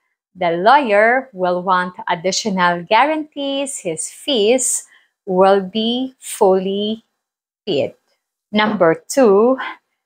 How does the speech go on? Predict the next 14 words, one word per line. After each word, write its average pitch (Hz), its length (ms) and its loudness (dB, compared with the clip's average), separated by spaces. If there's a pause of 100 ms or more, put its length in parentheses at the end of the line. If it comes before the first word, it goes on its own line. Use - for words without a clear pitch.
(400)
you 254 280 -2
are 226 600 4 (220)
in 185 200 -6
violation 175 960 -4
of 165 180 -6
family 165 680 -4 (220)
law. 170 340 -4 (960)
If - 220 -2
you 202 140 4
are 170 200 2
slept 180 540 0
with 160 180 -2
her 160 320 0 (160)
during 269 680 2